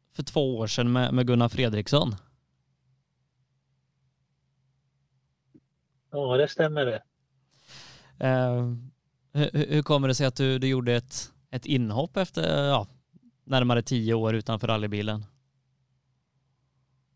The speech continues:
Speaker 2: Jag tror han hade ingen kartläsare då, så han letade runt och hittade mig till sist då.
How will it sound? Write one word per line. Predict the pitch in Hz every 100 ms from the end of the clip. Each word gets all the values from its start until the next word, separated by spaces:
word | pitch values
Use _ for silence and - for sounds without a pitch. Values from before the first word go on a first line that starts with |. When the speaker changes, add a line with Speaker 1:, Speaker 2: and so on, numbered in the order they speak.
| _ - - - - - - - _ _ _ _ _ _ _ _ _ _ _ - - _ _
Speaker 2:
Jag | - 135
tror | 165 160
han | 156 156
hade | 156 156
ingen | 156 139
kartläsare | 151 156 170 156 151
då, | 143 135
så | -
han | 139 143 147
letade | 156 147 151 147
runt | 160 147
och | 143 135
hittade | 143 165
mig | 147 151
till | 139 143
sist | 139 - -
då. | 101